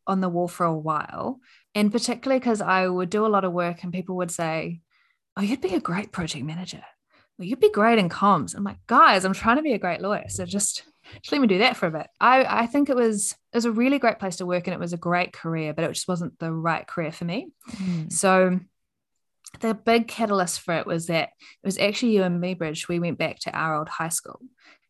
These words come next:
Speaker 1: and we gave talks on our careers and what we'd done. And it was really interesting for me 'cause I was, remember watching you, and you were speaking about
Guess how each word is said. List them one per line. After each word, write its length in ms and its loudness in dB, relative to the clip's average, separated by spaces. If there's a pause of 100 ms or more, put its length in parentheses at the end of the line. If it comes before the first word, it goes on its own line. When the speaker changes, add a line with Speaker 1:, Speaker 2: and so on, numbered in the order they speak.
Speaker 1:
and 480 -2
we 160 0
gave 240 2
talks 400 -6
on 580 -4 (260)
our 280 -4
careers 720 -2 (200)
and 180 -2
what 160 -2
we'd 160 -6
done. 360 0 (500)
And 500 0 (800)
it 80 4
was 140 6
really 280 6
interesting 340 0
for 100 -8
me 180 -4
'cause 120 -8
I 100 2
was, 260 -2 (380)
remember 260 4
watching 480 2
you, 500 2
and 340 -4 (640)
you 220 4
were 80 0
speaking 580 0
about 680 -2